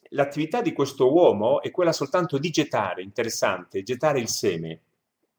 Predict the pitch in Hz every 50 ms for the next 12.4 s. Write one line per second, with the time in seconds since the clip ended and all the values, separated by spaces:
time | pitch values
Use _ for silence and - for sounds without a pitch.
0 | _ _ - - _ - - _ _ _ - 120 - - 175 180 202 208 180 120
1 | 107 104 127 147 156 143 113 107 107 117 110 - - 156 180 156 - - 98 98
2 | - - 190 165 127 101 92 90 98 - - - 101 98 87 - - - 104 95
3 | 110 139 147 143 123 107 95 95 - - - 175 123 92 92 101 - - - 175
4 | 185 - - _ _ - 190 170 - - - 104 120 131 131 - 101 101 101 101
5 | 98 101 - - 123 110 101 95 92 90 90 85 85 85 85 87 - _ _ -
6 | - - _ _ - 139 139 - - 220 208 165 147 175 208 202 170 156 156 156
7 | - 196 202 208 190 160 - 135 127 - 131 123 - - 147 135 123 110 113 110
8 | 104 92 - - - 90 85 87 - _ _ _ _ _ - 113 120 143 156 147
9 | 175 165 147 135 123 - 151 135 120 113 123 120 151 190 190 151 110 98 92 90
10 | - _ _ _ - 113 117 123 135 127 117 113 107 127 131 131 123 120 110 107
11 | - - 104 101 101 - 98 98 95 101 101 95 92 95 95 113 131 139 131 113
12 | 101 98 104 127 131 117 98 -